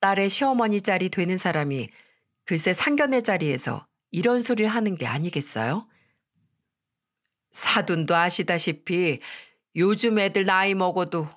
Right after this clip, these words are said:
모르는 거 투성이잖아요. 공부만 하고 직장만 다녀 그러니 그게 흉도 아니고. 그래서 말인데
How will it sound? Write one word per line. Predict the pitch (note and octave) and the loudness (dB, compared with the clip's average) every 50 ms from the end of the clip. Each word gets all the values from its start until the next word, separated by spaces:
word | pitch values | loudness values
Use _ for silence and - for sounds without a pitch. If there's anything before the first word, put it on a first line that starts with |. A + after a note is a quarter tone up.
| _ _ | _ _
모르는 | _ C#3 D3+ D#3+ F3 F3 G3 F3 E3 D#3 | _ -6 -4 -2 0 0 0 0 0 -2
거 | C#3+ D#3 D#3 | -4 -4 -4
투성이잖아요. | - - C4 - C4 A3+ G3+ F#3 E3+ - F3 D#3+ D3+ C#3+ C3+ C3+ C#3 F3 G#3+ G3+ C#3 A#2 - - - - - - _ _ _ _ _ _ _ _ _ _ | -2 -4 0 2 2 2 2 0 2 2 0 2 2 0 0 2 2 2 2 2 0 -2 -4 -8 -18 -20 -20 -20 _ _ _ _ _ _ _ _ _ _
공부만 | _ - A3 A3 A3 G3+ G3 G#3 G3+ G#3 G3+ G3 G3 | _ 0 2 2 2 0 0 0 2 2 2 2 2
하고 | F#3+ F3+ F#3 F#3+ | 0 2 0 -2
직장만 | F#3 - G#3+ - - A3 G#3 G3 F#3+ F#3 | -2 -2 -4 0 0 0 2 2 0 2
다녀 | F#3+ G3+ F#3 F3+ F3+ F3 | 2 0 2 2 0 0
그러니 | - F3 F3+ E3+ D#3+ D#3+ D#3+ E3 D#3+ D3 C#3+ - _ _ _ _ _ _ | 0 0 0 0 0 0 0 0 0 0 -2 -6 _ _ _ _ _ _
그게 | - - D3 - C3 C#3 | -8 -6 -2 0 0 0
흉도 | - - C#4+ C4+ B3+ A3+ A3+ | 0 0 0 0 2 2 4
아니고. | G3+ G3 F#3 F3+ E3+ D#3 - - A#2+ A2 A2 A2 - _ _ - - - - _ _ _ _ _ _ _ _ _ _ | 4 2 2 0 -2 -4 -4 -4 -6 -6 -6 -8 -12 _ _ -20 -20 -20 -20 _ _ _ _ _ _ _ _ _ _
그래서 | - G#3 G#3+ G#3 F#3+ A#3 | 0 2 2 2 2 2
말인데 | G#3 G3+ G3 F#3 F#3 F3+ E3 E3 D3+ F3+ F#3+ F#3 D#3 B2+ - - | 2 2 2 2 2 0 0 0 2 2 2 2 0 -2 -4 -8